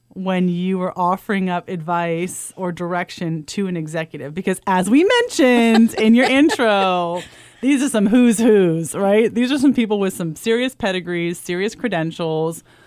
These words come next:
Speaker 1: um, possibly some serious egos. I don't know. I said it, not you. So, you know, <laughs> having to s-, having to confront somebody like that, um,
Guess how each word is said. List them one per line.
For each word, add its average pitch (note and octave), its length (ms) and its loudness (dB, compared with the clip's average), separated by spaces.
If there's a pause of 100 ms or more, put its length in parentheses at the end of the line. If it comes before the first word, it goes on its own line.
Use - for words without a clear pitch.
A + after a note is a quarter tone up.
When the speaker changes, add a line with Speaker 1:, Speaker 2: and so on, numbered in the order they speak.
(360)
Speaker 1:
um, E3 760 -2 (340)
possibly F#3 480 -2
some A#3+ 160 0
serious A3+ 380 -4
egos. E3+ 540 -2
I D#3 140 -4
don't F#3 140 -2
know. F3 120 -2
I E3+ 180 0
said F#3+ 240 -2
it, F3+ 80 -4
not F3 200 -2
you. D#3+ 300 -2 (440)
So, A3 640 2 (160)
you C4 140 4
know, G#3+ 300 4 (100)
<laughs> - 100 -12
having A3+ 400 0
to B3 100 -4
s-, - 220 -6
having A3 460 0
to A3+ 140 -4
confront G3+ 560 -4
somebody F#3 360 -2
like D#3 260 -4 (120)
that, F#3+ 640 -2 (560)
um, F3+ 680 -2